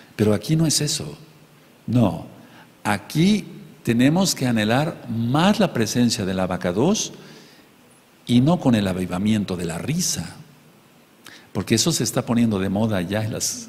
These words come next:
disque congregaciones mesiánicas, donde todo el mundo se azota como cerdo, empieza a revolcarle y no son más que demonios, porque el Eterno es un Elohim de orden. Primera de Corintios catorce cuarenta.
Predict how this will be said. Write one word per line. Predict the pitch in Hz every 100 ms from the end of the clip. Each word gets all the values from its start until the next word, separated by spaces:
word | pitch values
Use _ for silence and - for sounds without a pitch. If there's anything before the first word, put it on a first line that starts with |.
| -
disque | 95 - 95
congregaciones | 92 87 92 90 104 101 87 - - - - _ _
mesiánicas, | 101 90 139 151 135 85 - - - - -
donde | 95 98
todo | 131 135
el | 131
mundo | 139 123
se | 95
azota | - 131 113
como | - 98 95
cerdo, | - 156 160 139 156 190 - - -
empieza | 95 107 113
a |
revolcarle | 107 98 95 104 123 135
y |
no | 104 90
son | - 95
más | 87
que | 90
demonios, | 80 78 78 78 78 - -
porque | 95 95
el | 98
Eterno | 90 107 113
es | 104
un | 107 101
Elohim | 90 82 117 101
de | 87
orden. | 104 110 87 82 - - - -
Primera | 104 101 110
de | 127
Corintios | 107 98 98 101
catorce | 85 90 87 85
cuarenta. | 82 76 98 92 85 -